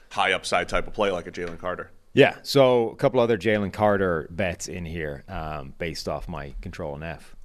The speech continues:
Speaker 2: finding.
Speaker 1: Yeah.
Speaker 2: Uh, Michael Lucchese? Lucchese? Uh, any of the following. Detroit will pass on Jalen Carter if he's available.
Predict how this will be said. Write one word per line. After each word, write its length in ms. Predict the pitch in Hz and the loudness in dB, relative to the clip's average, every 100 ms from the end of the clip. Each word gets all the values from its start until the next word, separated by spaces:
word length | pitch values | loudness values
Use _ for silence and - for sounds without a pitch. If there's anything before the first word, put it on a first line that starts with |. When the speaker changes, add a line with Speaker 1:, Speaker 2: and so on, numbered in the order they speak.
| - | -16
Speaker 2:
finding. 380 | - 85 82 65 - - | -8 -6 -6 -8 -14 -4
Speaker 1:
Yeah. 180 | 104 87 - | -2 -2 -2
Speaker 2:
Uh, 500 | 80 76 76 78 76 - | -2 0 0 0 -2 -2
Michael 840 | 101 113 120 123 110 98 87 - - - - - - - | 2 4 4 4 4 4 0 -6 -16 -14 -14 -14 -16 -16
Lucchese? 680 | 78 78 107 - 156 170 - - - - - - | -12 -10 -10 -10 -10 -10 -10 -12 -14 -16 -18 -10
Lucchese? 560 | 85 87 139 143 - - - - - - | -8 -6 -6 -8 -10 -12 -20 -20 -16 -8
Uh, 140 | 73 - | -2 4
any 180 | 175 | 6
of 60 | 175 | 6
the 60 | 131 | 4
following. 760 | 139 120 104 85 73 69 - - | 4 6 4 0 -6 -12 -16 -10
Detroit 420 | 90 107 - 165 175 | -4 0 4 4 4
will 100 | 104 | -2
pass 600 | - - 180 120 90 - | -2 0 2 2 0 -4
on 160 | 101 90 | -4 -2
Jalen 320 | 95 82 82 | -2 -2 -4
Carter 420 | 95 80 80 76 | -2 -2 -4 -6
if 200 | - 92 | -10 -10
he's 140 | 92 76 | -10 -10
available. 540 | 73 78 69 60 104 | -8 -8 -6 -6 -8